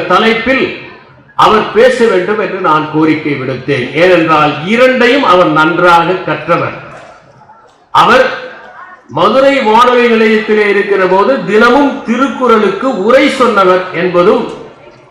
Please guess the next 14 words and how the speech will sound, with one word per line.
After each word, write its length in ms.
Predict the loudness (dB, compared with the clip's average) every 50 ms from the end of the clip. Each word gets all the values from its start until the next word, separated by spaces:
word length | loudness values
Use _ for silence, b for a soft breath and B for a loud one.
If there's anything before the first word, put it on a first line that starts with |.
| _ _ -4 -2
அடிக்கடி 540 | -2 -2 -4 -6 -6 0 2 2 2 2 0 -2 -4 -8 -14 -16 -20 -20 -20 -20 -20 -20 -20 -18 -8 -4
மல்லசமுத்திரத்திலே 1040 | -2 -2 2 2 2 2 2 2 2 2 0 0 2 2 2 2 2 0 0 0 0 0 0 0
நடக்கிற 400 | 0 0 0 0 2 2 2 2 0 -2 -4 -6 -4
அந்த 260 | -2 0 0 0 0 0 0 -2 -2 -4 -6 -10 -14 -16 -10 -4
சிலப்பதிகார 800 | -2 0 2 2 2 2 2 2 2 2 2 2 4 4 4 4 2 0 0
விழாவிலே 480 | 0 2 4 4 4 2 2 2 0 0 0 0
கலந்து 360 | 0 0 2 2 2 2 4 4
கொள்கிறவர் 540 | 4 4 4 4 2 2 2 2 0 0 0
என்பதாலும் 560 | 0 0 2 2 2 2 2 2 0 -2 -2 -4
நான் 180 | -4 -4 -4 -6 -8 -8
பேச 220 | -8 -8 -8 -6 -8 -6
அவரை 280 | -6 -6 -4 -6 -6 -6 -6 -6
அழைத்தேன். 460 | -6 -4 -6 -6 -8 -10 -14 -16 -16 -18 -20 -20 -20 -20 -20 -20 -20 _ _ _ _ _ _ _ _ _ _ _ _ _ -20 -20 _ _ _ _ _ _ _ _ _ _ _ _ _ _ _ -2
பேராசிரியர் 800 | 0 2 4 4 4 4 4 2 0 -2 0 0 0 0 -2